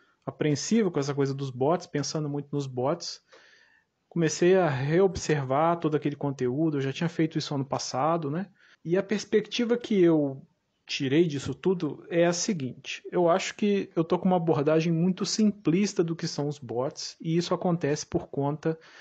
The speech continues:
justamente da, da, dessa necessidade de se habituar a uma nova lógica, né? O bot é uma outra lógica. O que a gente faz no, na mão, no trade, é muito difícil a gente passar para o bot, né?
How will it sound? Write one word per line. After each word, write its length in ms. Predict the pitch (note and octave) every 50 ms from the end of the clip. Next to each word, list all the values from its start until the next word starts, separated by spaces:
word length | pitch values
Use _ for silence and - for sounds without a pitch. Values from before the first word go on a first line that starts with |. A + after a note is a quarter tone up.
| - - - - _
justamente 680 | - - D#3+ D#3+ - - E3 D3 C3+ C3 C#3 C#3 - D#3
da, 300 | D3 D3 D3+ D#3 D3+ C#3+
da, 920 | C#3 C#3 C#3+ C#3+ D3 C#3 C3+ C3 B2+ B2 B2 A#2+ A#2+ A#2+ A#2 A#2 A#2 - - _ _ _ _ _ _ _ _ _ _ _ _ _
dessa 280 | - - C#3+ - - D#3
necessidade 580 | D#3 D3+ - - D#3+ - E3+ D3+ D#3 D3+ D#3
de 100 | E3 F3+
se 160 | E3+ - - G3+
habituar 580 | G3 F#3+ G#3 A3 - - B3+ G3 D#3 D3+ D#3+
a 60 | F#3+
uma 240 | A3+ A#3 A#3 A#3 A3+
nova 280 | G3 F3+ F#3 F#3 G3 A#3+
lógica, 500 | C4+ B3 E3+ C3 A#2+ A#2 A2+ - - C3+
né? 100 | C3 C3+
O 80 | C3
bot 380 | C3 B2+ B2+ C3+ E3 G3 - -
é 40 | A#3+
uma 140 | A#3+ B3 A3+
outra 360 | F3 E3+ G#3+ A3+ - - B3+
lógica. 420 | F#3+ B2+ B2+ B2+ B2 - - -
O 60 | B2+
que 100 | - -
a 20 | C#3
gente 220 | C#3 D#3+ F3 -
faz 480 | - - C#3+ C#3 D#3+ G3+ G#3 - - _ _ - - - - - - _ _ _ _ _ -
no, 400 | - C3+ C#3+ D#3+ G3+ A3 F3+ D3+ C#3+
na 220 | C#3 D3+ D#3+ F3+ F#3+
mão, 340 | E3+ D3+ C#3+ C#3+ E3 G3+
no 140 | G#3+ G3+ F#3+
trade, 640 | F3 - D3+ C#3 C#3 D#3 G3+ G#3 G#3+ A3+ A3+ G#3+ G3 _ -
é 80 | - F3
muito 300 | E3 D#3 D#3 D#3+ - A3
difícil 480 | F#3+ G#3 A3+ - - - F#3+ E3+ - G3+
a 40 |
gente 180 | F3+ G3 G3 -
passar 440 | - - G#3 - - - E3 D3+ F3+ -
para 500 | - - D3+ C#3+ D3+ D#3+ F3+ F#3+ G3+ -
o 60 | -
bot, 480 | G3 F3 B2+ A2+ A2+ G#2+ - - - -
né? 220 | C3+ D3 F3 G#3